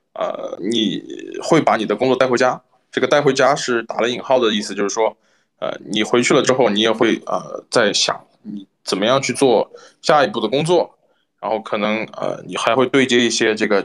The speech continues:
不同 time zone 的这种 counterparty，那么有可能你要很早起来打电话，或者说你要很晚，啊，stay up very late，啊，去跟别人 Zoom，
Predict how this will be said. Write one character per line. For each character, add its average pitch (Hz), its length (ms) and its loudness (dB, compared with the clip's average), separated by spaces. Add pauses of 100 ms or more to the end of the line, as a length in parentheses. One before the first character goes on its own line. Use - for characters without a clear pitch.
不 - 80 -6
同 120 360 -4
time 139 240 2
zone 160 220 4
的 110 100 2
这 95 160 -2
种 85 200 -8 (300)
counterparty， 127 600 0 (340)
那 127 80 -14
么 117 80 -8
有 113 140 0
可 123 100 -6
能 113 180 -2
你 104 80 -6
要 104 140 2
很 123 220 -2
早 156 180 6
起 - 180 -2
来 95 80 -2
打 101 120 -2
电 104 160 -4
话， 117 200 2
或 - 160 -2
者 117 60 0
说 117 120 0
你 107 60 -4
要 104 160 2
很 131 280 -2
晚， 139 260 0 (400)
啊， - 160 -4
stay 123 240 2
up 117 180 4
very 113 240 2
late， 127 280 0 (420)
啊， - 240 -12
去 95 400 -6 (600)
跟 123 160 -2
别 117 100 2
人 110 140 0
Zoom， 127 280 2